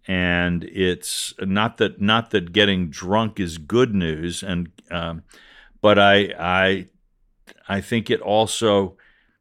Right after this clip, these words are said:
it weakens people's executive function, I think. And this is just, you know, this may be just an,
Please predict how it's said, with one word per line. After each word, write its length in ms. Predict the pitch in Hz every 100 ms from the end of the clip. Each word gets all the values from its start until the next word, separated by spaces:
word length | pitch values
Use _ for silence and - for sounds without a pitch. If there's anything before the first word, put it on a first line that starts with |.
| _ _
it 220 | 110 107 101
weakens 960 | 95 131 180 - 156 143 120 113 95
people's 580 | - - 123 - 107 -
executive 920 | 98 80 76 82 92 - 98 80 78
function, 640 | - 87 78 - - 80 78
I 300 | 82 85 80
think. 460 | - - 78 -
And 160 | 87 95
this 160 | 104
is 100 | 117
just, 380 | - - 101 -
you 160 | 95 98
know, 140 | 90
this 240 | 92 95 -
may 160 | 98
be 160 | 92 95
just 320 | 82 85 -
an, 160 | 82